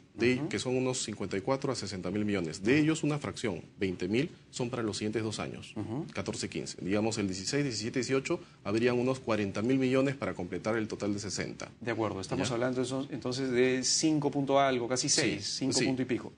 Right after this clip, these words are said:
Speaker 1: exactamente.
Speaker 2: Cinco punto y pico proyectos Conga en dos años que se van a, a lanzar, digamos.
Speaker 1: Exactamente,
Speaker 2: De acuerdo.
Speaker 1: exactamente. Y en ello, eh, lo que nosotros estamos vislumbrando es que efectivamente, eh, la minería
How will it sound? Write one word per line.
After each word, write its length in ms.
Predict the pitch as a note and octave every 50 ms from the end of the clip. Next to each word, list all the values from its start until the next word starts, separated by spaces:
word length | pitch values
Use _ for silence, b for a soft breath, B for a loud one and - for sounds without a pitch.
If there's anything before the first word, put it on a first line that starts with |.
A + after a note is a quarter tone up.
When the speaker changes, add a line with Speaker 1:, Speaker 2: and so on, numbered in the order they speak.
| - -
Speaker 1:
exactamente. 440 | A2+ A2+ - B2 G2 F#2+ F2+ E2+ -
Speaker 2:
Cinco 180 | D#3+ D3+ E3
punto 320 | D3 E3+ E3+ D#3+ E3+ E3+ E3
y 40 | D#3
pico 260 | E3 E3+ D#3+ F3 E3+
proyectos 280 | D3 C#3 C3+ C#3 D3
Conga 320 | D3+ D#3 D3+ D3+ D3+ D#3+ D#3+
en 100 | C#3+ C3
dos 200 | C#3+ C#3 - -
años 240 | C#3+ D3 D3 C#3 -
que 60 | -
se 120 | - B2+
van 160 | B2 B2+ B2+
a, 140 | C3 B2+ B2 -
a 160 | - C3+ A#2+
lanzar, 340 | A2+ A2+ A2+ - A2+ G2+ F#2+
digamos. 200 | G2+ G2+ B2+ C3
Speaker 1:
Exactamente, 540 | - - C3+ - G#2+ F#2 C#2 A1+ - -
Speaker 2:
De 40 | -
acuerdo. 140 | A2 G#2 G#2
Speaker 1:
exactamente. 500 | G#2 A#2 A2 F#2 E2 E2 D#2 C#2+ C#2+ - B B B B B B
Y 80 | - B2
en 120 | C3 C#3+
ello, 320 | E3+ F3+ G3 G3+ G3+ - - -
eh, 380 | D#2 G2+ G2+ G2 G2 F#2+ F#2 - - -
lo 280 | G#2 G2+ G2+ G#2 G#2 G2+
que 80 | G2 G#2+
nosotros 360 | A2 G#2+ C#3 E3 F3+ D#3+ C3
estamos 440 | - - C#3+ D3 D3+ D#3 D3 - F#2 G2+
vislumbrando 640 | G2+ F#2+ F2 F#2+ F#2 G2 G#2+ A2 A#2 B2 C#3+ E3 - -
es 140 | G2 - -
que 460 | - A#2+ G#2+ G2+ E2+ B B B B B B B - -
efectivamente, 920 | - F#2 E2 - G#2 G#2 A2+ A#2 A2+ A2 - A#2 B2 A#2 G#2 F2 C#2 A1
eh, 40 | C2+
la 100 | D2+ D#2
minería 600 | D#2 D#2+ D#2+ E2 D#2+ F2+ G2+ A2 A2 A2+ A#2 G#2+